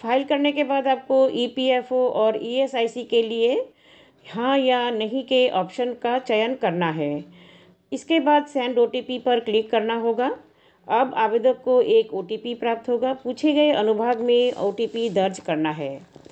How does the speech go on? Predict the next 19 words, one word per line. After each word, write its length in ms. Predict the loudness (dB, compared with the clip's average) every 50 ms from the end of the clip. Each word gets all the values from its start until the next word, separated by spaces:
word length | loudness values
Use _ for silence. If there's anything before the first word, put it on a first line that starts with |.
| -20 -20 -20 -20 -20 -20 -16 -6
अब 380 | -2 2 4 4 4 4 2 0
आवेदक 480 | -2 -2 0 0 2 2 2 0 0 0
को 240 | 2 2 4 4 2
अपना 340 | 0 -2 -2 -2 -2 -2 -2
आधार 460 | -2 -2 -4 -4 -2 -2 0 -2 -2
कार्ड 320 | 0 0 0 0 0 0 -2
नंबर 360 | -2 -2 0 2 0 0 2
दर्ज 300 | 2 2 2 2 0 -2
करने 420 | -2 0 0 0 2 2 2 2
और 240 | 2 2 2 2 2
नियम 420 | 0 0 0 0 0 0 -2 -2
और 100 | -2 -4
शर्तें 440 | -4 -2 -4 -4 -4 0 0 2 2
स्वीकार 440 | 2 0 -4 -6 -4 -2 -2 -2 -2
करने 320 | -4 -4 -4 -2 -2 -4
के 180 | -2 -2 -2 -2
लिए 200 | 0 0 0 0
कहा 280 | 0 -2 -4 -4 -6 -6
जाएगा 540 | -4 -2 -2 -2 -2 -2 -2 -2 -4 -6